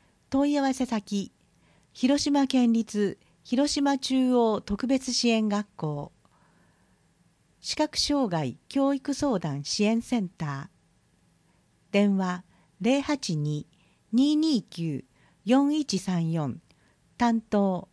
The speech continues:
増田。二千十六マーガレットコンサートのご案内。障害者と広島交響楽団とのジョイントコンサート。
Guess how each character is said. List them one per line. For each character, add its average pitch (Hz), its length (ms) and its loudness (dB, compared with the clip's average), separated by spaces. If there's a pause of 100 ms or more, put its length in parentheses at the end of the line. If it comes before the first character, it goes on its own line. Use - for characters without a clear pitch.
(140)
増 190 320 -4
田。 165 240 -4 (3750)
二 285 120 4
千 277 320 4
十 185 200 2
六 156 420 -2 (320)
マ 277 200 6
ー - 20 -2
ガ 302 120 4
レ 311 100 4
ッ - 20 2
ト 302 200 -2
コ 320 140 2
ン 311 80 2
サ 226 200 0
ー - 20 0
ト 165 140 -2
の 156 120 -2
ご 156 140 -2
案 147 220 -2
内。 143 280 -4 (1160)
障 294 340 4
害 302 160 4
者 214 160 0
と 165 320 0 (240)
広 285 300 0
島 294 280 0
交 294 220 2
響 285 240 0
楽 277 220 0
団 180 220 0
と 156 120 -4
の 151 260 -4
ジ 156 140 -2
ョ 180 40 4
イ 226 120 4
ン 240 80 2
ト 240 140 0
コ 254 120 2
ン 214 80 2
サ 160 200 -4
ー - 80 -10
ト。 143 240 -4